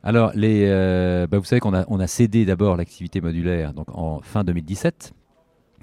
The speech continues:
Euh, ce qu'a fait le groupe, c'est qu'en fait, le groupe, du coup, a baissé sa dette d'une manière considérable,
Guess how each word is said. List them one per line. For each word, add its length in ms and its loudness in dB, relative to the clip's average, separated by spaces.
Euh, 460 -2
ce 80 -16
qu'a 120 -6
fait 140 -4
le 100 -2
groupe, 240 0
c'est 120 -4
qu'en 140 -8
fait, 280 -10
le 100 -8
groupe, 180 -4
du 120 -6
coup, 220 -4
a 40 -2
baissé 340 -4
sa 140 -6
dette 220 -6
d'une 100 -12
manière 260 -6
considérable, 680 -8